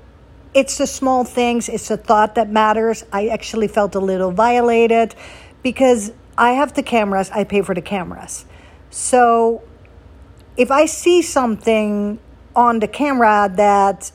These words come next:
is not nice, pretty much illegal, why can't I call that out?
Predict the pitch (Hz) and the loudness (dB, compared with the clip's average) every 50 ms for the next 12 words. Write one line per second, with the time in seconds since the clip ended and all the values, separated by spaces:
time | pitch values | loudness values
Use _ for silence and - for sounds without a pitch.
0 | _ - - 208 202 196 190 - - - - - - - - - - - - - | _ -6 -4 -2 -2 -2 -4 -8 -14 -14 -14 -16 -18 -20 -20 -20 -20 -20 -20 -20
1 | - - - - - - _ - 170 180 - - 175 180 214 226 - 165 156 - | -20 -20 -20 -20 -20 -20 _ -10 -8 -8 -8 -8 -6 -4 -4 -4 -4 -8 -12 -14
2 | - - - - - 185 175 180 170 160 - 175 180 180 175 185 208 226 196 190 | -14 -16 -14 -12 -10 -8 -6 -6 -8 -8 -8 -8 -6 -4 -4 -4 -4 -2 0 2
3 | 170 175 185 208 - - - - - - - - - - - 190 190 214 226 240 | 2 2 2 -2 -6 -14 -20 -20 -20 -20 -20 -20 -18 -12 -8 -2 0 2 2 2
4 | 254 240 - - 247 247 233 226 - 233 208 208 202 - - 240 220 208 208 202 | 0 -2 -2 -2 -2 0 0 0 0 -2 -2 -2 -2 -2 0 0 2 2 2 0
5 | 202 202 202 - - - - 196 190 202 190 185 208 277 339 - - 160 - - | 0 -2 -2 -6 -10 -12 -6 0 2 2 2 4 2 2 0 -2 -4 -8 -12 -14